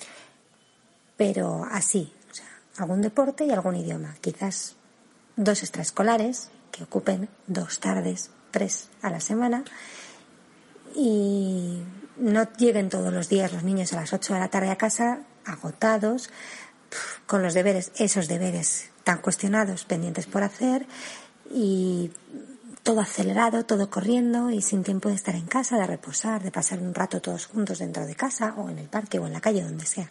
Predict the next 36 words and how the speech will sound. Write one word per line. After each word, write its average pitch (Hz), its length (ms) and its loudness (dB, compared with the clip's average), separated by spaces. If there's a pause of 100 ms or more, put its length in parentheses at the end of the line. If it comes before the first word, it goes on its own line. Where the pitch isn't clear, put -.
(100)
Eh, 220 480 -6
esa 214 200 2
es - 220 -4 (380)
mi 220 140 0
opinión, 170 340 -2
¿no? 220 100 0
Satur-, 208 300 0
no 214 140 2
me 220 100 4
gustaría, 202 560 0 (380)
no 233 140 -2
me 240 120 0
gustaría 202 480 0
tener 180 220 -6
que 185 100 -6
saturar 175 460 -4
de 165 340 -8
clases 190 300 -4
extraescolares 180 640 -6
a, 175 40 -8 (240)
a 233 100 -8
nuestro 175 300 -6
hijo. 170 320 -10 (2500)
Em, 196 640 2 (400)
los 180 300 0
hay 220 300 4 (600)
que 185 160 0
lo 165 140 -2
hacen 208 540 -2 (280)
los 175 220 -8
padres 196 480 0
por 185 220 -2
tener 277 220 -6
un 190 100 0
rato 175 220 -6
libre, 226 400 0